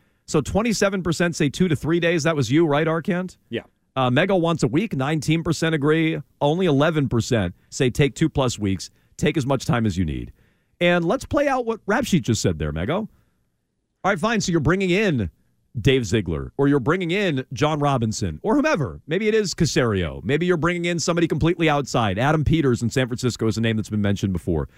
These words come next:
Speaker 1: that has Patriots ties going back years. You know, maybe you lure away Jason Light or something like that. I have no idea.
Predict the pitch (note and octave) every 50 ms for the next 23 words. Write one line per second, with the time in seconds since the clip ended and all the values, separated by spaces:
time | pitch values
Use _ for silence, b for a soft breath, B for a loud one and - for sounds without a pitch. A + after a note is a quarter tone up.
0 | b b b B2 B2+ A#2+ G#2+ - - C#3 C#3 - B2+ A#2 G#2 - - G#2+ G#2 G2+
1 | G2 F#2 - - G#2 G2+ G2 F#2 E2 F2 E2 D#2 - D#2+ C#2+ C2 A#1+ - - -
2 | _ _ _ _ _ _ _ A2+ A#2+ B2 B2+ C#3+ C#3+ D3 D3 C#3+ C#3 C3+ B2+ B2
3 | C3+ C#3 C#3+ C#3 C#3 B2+ B2 B2+ B2+ C3 C3 C3 B2+ B2 G#2+ G2+ A2+ G2+ - C3+
4 | C#3 B2+ - C#3 B2 B2 C#3+ C#3+ C#3 A2 G2 - C3 A2+ F2+ G2 F#2 E2+ E2+ -
5 | D#2 E2 G2+ C#3 B2 F2 D2+ C#2+ C2 C2 C2+ D2+ G#2 A#2